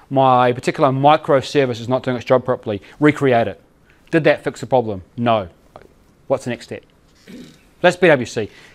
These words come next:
It also allows you to do, um, initial provisioning as well. So you can actually spin up a brand new environment on premise and cloud, and then sit to monitor at the same time. Um, and it's, at this point,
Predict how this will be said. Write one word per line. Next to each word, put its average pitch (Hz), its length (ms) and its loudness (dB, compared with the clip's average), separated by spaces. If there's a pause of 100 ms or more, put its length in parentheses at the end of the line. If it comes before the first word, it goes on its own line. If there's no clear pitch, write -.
It 180 60 0
also 208 320 6
allows 156 340 2
you 151 80 0
to - 100 -14
do, 135 420 2 (300)
um, 120 580 -2
initial 147 360 -2
provisioning 127 380 -6
as 104 100 -8
well. 104 220 -6 (640)
So 143 120 2
you 127 80 4
can 135 80 0
actually 143 200 -2
spin 143 360 0
up 139 260 0 (240)
a 131 80 -4
brand 139 280 2
new 139 100 0
environment 151 580 2 (280)
on 139 200 2
premise 131 440 -4
and 117 240 -6
cloud, 165 440 2 (280)
and 127 180 -2
then 127 160 0
sit - 240 -6
to 120 80 -10
monitor 113 300 -4
at 98 40 -10
the 82 60 -16
same 104 220 -12
time. 101 220 -18 (1080)
Um, 139 260 0
and 151 140 2
it's, - 320 -8
at 147 100 -4
this 180 120 -2
point, 143 360 0